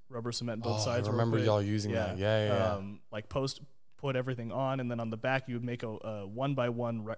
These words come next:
Speaker 1: square that had your name, the class, what the project was, and then the date. And you'd have to put that one inch by one inch away from the bottom corner, and if it wasn't one inch by one inch, you'd get points off.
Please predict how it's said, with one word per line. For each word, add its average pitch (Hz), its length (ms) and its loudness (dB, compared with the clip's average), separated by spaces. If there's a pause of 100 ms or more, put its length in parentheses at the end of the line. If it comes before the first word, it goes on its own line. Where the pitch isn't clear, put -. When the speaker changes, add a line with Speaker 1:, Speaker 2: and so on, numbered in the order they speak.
Speaker 1:
square 107 560 -4
that 110 120 -4
had 104 300 -4 (100)
your 110 100 -14
name, 117 420 -2
the 107 100 -10
class, 113 460 -4
what 110 120 -6
the 107 60 -8
project 107 420 -6
was, 95 280 -6
and 95 120 -6
then 95 120 -6
the 85 100 -6
date. 78 380 -8
And 131 80 -10
you'd 117 120 -2
have 143 120 2
to 143 60 -6
put 143 220 0
that 123 320 -2 (420)
one 135 260 2
inch 139 420 0
by 113 140 0
one 120 200 0
inch 120 220 -2
away 131 260 8
from 127 160 -2
the 123 80 2
bottom 117 280 2
corner, 147 280 2
and 160 80 6
if 127 80 2
it 107 80 0
wasn't 135 280 6
one 139 120 8
inch 135 140 4
by 127 100 4
one 139 200 6
inch, 160 180 4
you'd 117 120 0
get 113 120 2
points 98 260 -2
off. 85 160 -6